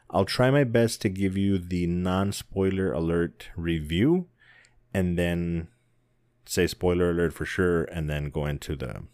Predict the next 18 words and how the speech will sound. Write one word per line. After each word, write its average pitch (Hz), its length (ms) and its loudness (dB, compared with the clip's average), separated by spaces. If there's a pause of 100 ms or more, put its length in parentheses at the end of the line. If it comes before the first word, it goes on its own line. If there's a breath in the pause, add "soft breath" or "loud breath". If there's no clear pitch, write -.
(140)
other 69 220 -6
stuff. - 580 -14
I'll 76 80 -8
try. - 400 -6
I'm 76 100 -8
not 71 180 -6
gonna 73 140 -6
promise 60 380 -6
anything. 50 420 -14 (880 loud breath)
So, 82 640 4 (520 loud breath)
non-spoiler 95 1200 2
review 76 440 -2
of 69 180 -8
Boss 62 320 -6
Level. 57 340 -10
It 104 100 2
is 101 140 4
not 131 480 2